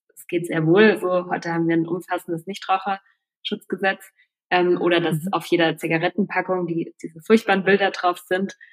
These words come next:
Speaker 1: So, also man kann schon was machen. Und ich glaube, dass, dass das Bewusstsein immer stärker wird.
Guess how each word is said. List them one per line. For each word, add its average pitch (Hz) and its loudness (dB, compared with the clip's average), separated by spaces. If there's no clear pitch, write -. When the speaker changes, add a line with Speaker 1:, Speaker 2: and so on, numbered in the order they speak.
Speaker 1:
So, 185 2
also 175 2
man 160 0
kann 196 2
schon 220 2
was 170 2
machen. 156 0
Und 160 -6
ich - -14
glaube, 175 6
dass, 170 -2
dass 160 -6
das - -20
Bewusstsein 185 -4
immer 190 -4
stärker 190 -2
wird. 202 -2